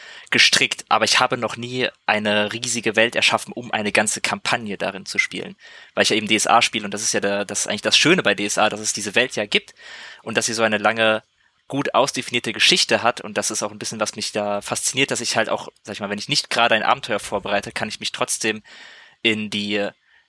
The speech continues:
Regionalbände einlesen, die halt da eben verfügbar sind und kann mir die Welt angucken. Man kann, man kann D S A studieren, wenn man möchte. Also ich bin da überzeugt, dass das, das Ding ist so umfangreich. Man kann da so viele Sachen finden. Die Welt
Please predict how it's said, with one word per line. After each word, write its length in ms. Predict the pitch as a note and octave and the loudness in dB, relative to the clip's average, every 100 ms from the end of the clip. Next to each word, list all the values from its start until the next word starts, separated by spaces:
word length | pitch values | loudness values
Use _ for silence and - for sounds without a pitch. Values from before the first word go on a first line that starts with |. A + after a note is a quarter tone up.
| - | -8
Regionalbände 840 | A2+ A2 A2+ D3+ - A2+ A2 A2 | -2 4 4 4 2 0 2 2
einlesen, 560 | - A2+ G#2+ G#2+ G#2 G#2 | 2 0 0 0 0 -6
die 160 | G2+ G2+ | -8 -8
halt 120 | G2 | -6
da 40 | |
eben 260 | G2+ G#2 G2+ | -8 -8 -12
verfügbar 480 | G#2 - - - F#2+ | -12 -12 -12 -10 -6
sind 300 | G2 A#2+ - | -6 -8 -10
und 100 | G2+ | -8
kann 180 | G#2+ | -6
mir 120 | G#2 G2+ | -6 -8
die 160 | G2+ | -2
Welt 240 | A2 D3+ A#2+ | 0 0 -2
angucken. 400 | A2+ B2 - G#2+ | -2 -4 -4 -2
Man 100 | G2+ | -2
kann, 300 | A2 G#2 - - - - - | -2 -4 -10 -18 -20 -16 -4
man 100 | A2+ | 0
kann 220 | C#3 C#3 | 0 2
D 140 | B2+ | 2
S 100 | B2 | 4
A 160 | - A#2+ | 4 4
studieren, 480 | - A2 B2+ C3 G2+ | 2 0 2 2 0
wenn 80 | G2 | -6
man 120 | G2 | -6
möchte. 240 | G2 - | -6 -6
Also 100 | G2+ | -6
ich 80 | G#2 | -8
bin 140 | - A2 | -6 -4
da 240 | G#2+ E2 | -2 -4
überzeugt, 460 | - G#2+ - A2+ A2+ | -4 -4 0 0 2
dass 180 | - - | 0 2
das, 200 | B2+ - | 0 4
das 180 | C#3+ - | 2 2
Ding 160 | B2+ | 0
ist 180 | A#2 - | 2 4
so 180 | C3+ C3 | 4 0
umfangreich. 640 | B2+ D3 - G#2+ G#2 G2+ | -6 -6 -4 0 0 0
Man 80 | G#2 | -2
kann 120 | A2+ | -4
da 80 | G#2+ | -4
so 240 | G2+ B2+ D#3 | -2 0 0
viele 260 | - A#2 | 0 2
Sachen 280 | A2 A2 A2 | 2 2 0
finden. 360 | - B2 A#2 G#2+ | -4 -4 -4 -6
Die 100 | A2 | -2
Welt 280 | A#2 - | 0 -2